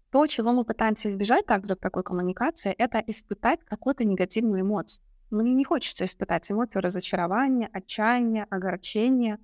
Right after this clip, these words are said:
от того, что, а, близкий человек меня здесь не принимает и критикует напрямую или косвенно. Не хочется? Не хочется. Поэтому, а, я встречаюсь с этим очень много, и на своей практике у меня не так давно была коуч-сессия,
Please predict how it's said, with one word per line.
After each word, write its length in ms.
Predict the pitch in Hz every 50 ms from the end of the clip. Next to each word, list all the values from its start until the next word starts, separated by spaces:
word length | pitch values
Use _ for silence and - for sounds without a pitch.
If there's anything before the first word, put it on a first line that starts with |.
| _ _ -
от 160 | - - _
того, 260 | - 175 190 190 240
что, 500 | - - - - 190 196 214 214 202 190 175
а, 300 | - 170 - - - -
близкий 380 | 208 190 202 208 214 - - 214
человек 440 | - - 185 180 185 214 240 - -
меня 320 | 208 196 190 196 208 202
здесь 240 | 196 214 208 208 208
не 100 | 202 190
принимает 520 | - 196 190 190 190 190 202 233 254 -
и 20 | 196
критикует 640 | - - 196 - - - - - 247 214 185 - _ _ _ _ _ _ _ _ -
напрямую 520 | 202 196 190 - 202 196 214 254 262 226
или 160 | - 202 196 196
косвенно. 640 | - - 202 190 - - - 190 180 180 - 190 - _ _ _ _ _ _ _ _ _ _ _ _ _ _ _ _ _ _ _ _ _ _ _ _ -
Не 80 | 226 262
хочется? 540 | 247 339 381 381 - - - _ - 190 - _ _ _ _ -
Не 60 | 185
хочется. 520 | - - - 175 - - - - - - - _ _ _ _
Поэтому, 580 | - 226 254 - 277 262 254 254 247 240 240 - - _
а, 520 | - 220 214 214 214 214 214 208 208 208 202 - _ _ _ _ -
я 340 | 208 214 226 226 226 226 226
встречаюсь 520 | - - - 226 - - 247 247 240 226
с 60 | - 226
этим 200 | 220 - 208 208
очень 220 | 208 - - 202
много, 300 | 202 202 233 294 294 220
и 120 | - - 196
на 80 | 196 196
своей 240 | - - 208 202 202
практике 400 | - 202 214 - - - 240 -
у 80 | 185 190
меня 140 | 190 185
не 100 | 202 233
так 160 | - 254 240 220
давно 240 | 220 202 208 226
была 240 | 214 196 190 175 185 185
коуч-сессия, 760 | - 220 220 220 - - - 240 269 320 - - 220 190